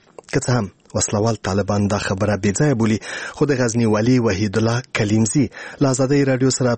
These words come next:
په ځانګړې مرکه کې وویل چې مرکزي دولت دې ولایت ته پام اړولی او هلته یې اضافي ځواکونه استولي دي. په غزني کې د ازادۍ راډیو خبریال حبیب رحمان تصیر له ښاغلي کلیمزي سره مرکه کړې ده.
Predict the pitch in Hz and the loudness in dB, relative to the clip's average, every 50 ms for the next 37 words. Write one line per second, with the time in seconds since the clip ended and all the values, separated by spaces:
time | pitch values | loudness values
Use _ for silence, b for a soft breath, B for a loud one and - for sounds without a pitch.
0 | _ - 113 104 92 87 101 98 101 104 117 110 113 113 113 - - 113 113 107 | _ -2 -2 -2 0 0 -2 0 0 0 0 0 0 0 -2 -4 -2 0 0 0
1 | 101 101 - - 156 143 - - 104 90 82 - - _ _ B B B B B | 0 -2 -2 -2 -4 -2 -2 -4 -4 -4 -6 -8 -16 _ _ B B B B B
2 | B B B B 147 147 151 156 151 143 - - 151 151 151 B B B B 123 | B B B B 2 2 4 2 2 0 0 0 0 0 0 B B B B -4
3 | 117 - - 120 104 107 98 104 98 101 107 110 110 _ - - B B B B | -4 -2 -2 -2 -2 0 0 0 0 0 0 0 -2 _ -8 -20 B B B B
4 | B B 139 147 143 127 117 113 107 - - - - _ - 110 107 107 107 113 | B B 2 2 2 2 2 0 -2 -2 -4 -6 -6 _ -2 -2 0 0 0 -2
5 | - - 110 107 107 110 127 156 143 123 104 101 - - 98 92 98 113 107 - | -4 -2 -2 0 0 2 2 2 2 2 0 -2 -4 -4 -4 -2 -2 -2 -2 -2
6 | 117 110 110 110 - - 107 104 - 104 95 - - - 110 110 - - 107 101 | 0 0 2 0 0 -2 -2 -2 0 0 -2 -2 -2 -2 -2 -2 -4 -6 -6 -2
7 | 107 110 101 - 208 175 131 107 - - - 120 113 117 117 117 117 120 - B | -2 -2 0 0 0 0 0 0 -2 -2 -2 0 0 0 0 0 0 -2 -4 B
8 | B B B B B B B 113 110 107 - 120 117 - - 107 104 98 95 95 | B B B B B B B 0 0 0 0 0 -2 -2 0 0 0 0 0 0
9 | 101 98 113 101 95 98 92 95 90 - - 98 87 92 95 95 95 92 98 95 | -2 0 0 0 0 -2 -2 -2 -2 -2 -2 -2 -2 -2 0 0 0 0 -2 -2
10 | - 113 101 101 95 98 95 95 98 101 104 107 110 107 107 - B B B B | -2 -2 -2 -2 0 0 0 0 0 0 0 2 0 0 -2 -6 B B B B
11 | - 110 101 - - 151 113 - B B B B B 135 131 - - 117 117 135 | -2 -2 0 2 2 2 0 0 B B B B B -2 -2 0 0 0 0 0
12 | 127 131 127 - - - 107 95 98 101 101 101 120 110 - 113 101 104 110 - | 2 0 0 -2 -2 -4 -2 0 0 0 0 0 0 0 0 -2 -4 -4 -6 -8
13 | - - - 117 117 107 110 - - 131 - - 113 117 113 117 | -8 -4 -2 0 0 0 -2 -2 -2 -4 -2 0 -2 0 0 -2